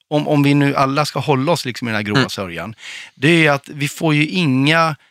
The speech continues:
Speaker 1: förgrundsgestalter. Och vad de vi kallar för våra idoler, det är ju just människor som har liksom tagit för sig och ställt sig själv kanske på en pall och sagt, "Tada, titta här har jag gjort någonting."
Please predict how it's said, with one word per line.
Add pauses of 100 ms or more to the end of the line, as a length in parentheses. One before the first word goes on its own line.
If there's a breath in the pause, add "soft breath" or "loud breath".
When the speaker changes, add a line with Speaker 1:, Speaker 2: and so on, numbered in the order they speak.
(140 soft breath)
Speaker 1:
förgrundsgestalter.
Och
vad (240)
de
vi
kallar
för
våra
idoler, (260 soft breath)
det
är
ju
just
människor
som
har
liksom (100)
tagit
för
sig
och (240 loud breath)
ställt
sig
själv
kanske
på
en
pall
och
sagt,
"Tada,
titta
här
har
jag
gjort
någonting."